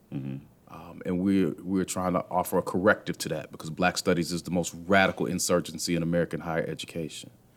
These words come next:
Speaker 2: I think it's even more important now as you see these blatant attacks on, uh, education about Black people
Speaker 1: Mm-hmm.
Speaker 2: and the education of Black people.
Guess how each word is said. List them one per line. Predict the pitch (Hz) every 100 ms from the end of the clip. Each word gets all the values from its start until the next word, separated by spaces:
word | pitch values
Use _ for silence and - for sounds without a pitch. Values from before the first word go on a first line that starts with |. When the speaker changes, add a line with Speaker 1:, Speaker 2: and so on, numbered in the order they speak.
| _ _ _ _ _ _
Speaker 2:
I | -
think | - 104
it's | 101
even | 113 90
more | 82 92 107 113 135 - _ _
important | 113 110 - 117 98
now | 101 104 117 123 143 _ _ _ _ _ -
as | 90 85
you | 95
see | - 101
these | 95 85
blatant | 87 104 101 104 117 92 113 110 -
attacks | - - 104 110 - - - - - _ _ _ _ _ -
on, | 98 95 92 90 85 85 - _ _ _ _ 90
uh, | 85 80 -
education | 113 107 - 107 107
about | 87 85 110 120 -
Black | 120 123 -
people | - 139 - 139 - -
Speaker 1:
Mm-hmm. | 87 76 78 -
Speaker 2:
and | 110 113
the | 104
education | 110 104 117 - 90 -
of | 117 107 85
Black | 90 82 -
people. | - 78 - -